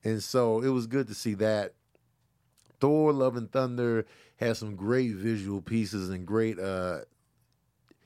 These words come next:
there's a, there's one action sequence that takes place,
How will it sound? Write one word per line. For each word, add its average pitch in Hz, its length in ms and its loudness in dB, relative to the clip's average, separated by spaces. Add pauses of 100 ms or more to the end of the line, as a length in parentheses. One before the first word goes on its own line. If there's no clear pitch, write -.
(140)
there's 160 200 4
a, 131 120 2
there's 139 300 -2
one 139 240 -4
action 110 360 -2
sequence 90 720 -12 (440)
that 90 140 -8
takes 101 240 -6
place, 95 600 -8